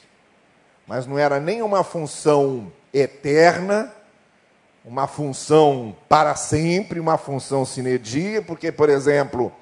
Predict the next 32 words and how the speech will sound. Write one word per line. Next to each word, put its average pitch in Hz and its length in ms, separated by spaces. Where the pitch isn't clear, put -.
Filipe, 151 800
que 143 160
era 139 120
um 131 120
dos 120 180
sete, - 640
depois 147 440
que 156 100
ajudou 139 420
lá 135 160
naquele 127 360
momento, 127 720
é 139 100
encontrado 180 720
em 175 140
outra 233 420
função, 175 760
em 165 120
outro 220 420
lugar 175 460
e 180 40
fazendo 170 460
uma 165 160
outra 190 380
coisa, 156 580
como 139 200
evangelista 139 1000
e, 131 120
como 139 200
nós 151 200
vimos 107 340
ontem, 110 340